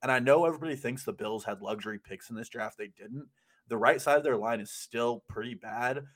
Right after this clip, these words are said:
Uh, Pro Football Focus has them as a top fourteen line, but they have some older guys there. And so I'm going to be watching that. I think that we're getting really, really rich on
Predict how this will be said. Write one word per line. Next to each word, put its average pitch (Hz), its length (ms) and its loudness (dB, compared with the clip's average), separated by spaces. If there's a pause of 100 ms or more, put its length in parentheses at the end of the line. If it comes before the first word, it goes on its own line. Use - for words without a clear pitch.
(140)
Uh, 107 160 -2
Pro 151 200 2
Football 151 300 4
Focus 113 360 -2
has 110 200 -2
them 120 100 -10
as 101 60 -10
a 101 60 -16
top 120 280 -10
fourteen 120 500 -8
line, 113 420 -6 (300)
but 110 120 -6
they 123 80 2
have 143 240 4
some 123 160 -8
older 123 340 -2
guys 104 360 -6
there. 107 320 -10 (300)
And 123 140 -4
so 123 420 8 (180)
I'm 143 220 6
going 185 160 4
to 175 80 -6
be 147 80 -2
watching 127 400 4
that. 151 300 0 (200)
I 123 100 2
think 156 320 -4
that 123 280 4
we're 117 140 -6
getting 113 380 -2
really, 131 480 -2
really 110 360 -4
rich 104 440 -8
on 110 180 -2